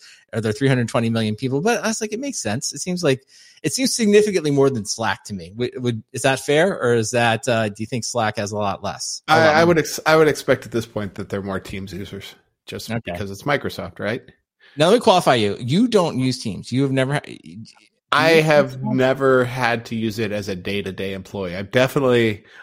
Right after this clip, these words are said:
Speaker 1: But
Speaker 2: I've
Speaker 1: when you meet
Speaker 2: definitely
Speaker 1: with
Speaker 2: got Teams
Speaker 1: Microsoft?
Speaker 2: installed, right?
Speaker 1: Yeah, so, okay, right. So you're
Speaker 2: Yeah.
Speaker 1: probably in that number. Like, you don't really, you, like,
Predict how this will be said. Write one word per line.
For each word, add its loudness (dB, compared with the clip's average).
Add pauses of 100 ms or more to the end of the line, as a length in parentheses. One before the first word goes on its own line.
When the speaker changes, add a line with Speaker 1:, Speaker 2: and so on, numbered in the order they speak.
Speaker 1:
But 2
Speaker 2:
I've 2
Speaker 1:
when 6
you 8
meet 6
Speaker 2:
definitely 4
Speaker 1:
with 0
Speaker 2:
got 6
Teams 4
Speaker 1:
Microsoft? 6
Speaker 2:
installed, 4 (140)
right? 4
Speaker 1:
Yeah, 4 (100)
so, -2
okay, -4 (120)
right. -6
So 0
you're 6
Speaker 2:
Yeah. 0
Speaker 1:
probably -2
in -2
that -2
number. 0
Like, -4
you 2
don't 2
really, 0
you, -2
like, -2